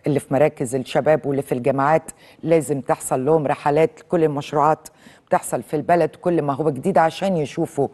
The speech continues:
بعينيهم البلد بتعمل إيه". بالفعل وزارة الشباب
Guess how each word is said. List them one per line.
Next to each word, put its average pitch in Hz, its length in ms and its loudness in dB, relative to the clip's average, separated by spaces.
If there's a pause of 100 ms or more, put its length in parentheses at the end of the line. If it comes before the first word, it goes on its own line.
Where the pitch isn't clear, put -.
(240)
بعينيهم 143 540 -2
البلد 127 420 -2
بتعمل - 360 -8 (120)
إيه". - 60 -20 (360)
بالفعل 151 480 2 (260)
وزارة 143 380 0 (100)
الشباب 175 480 2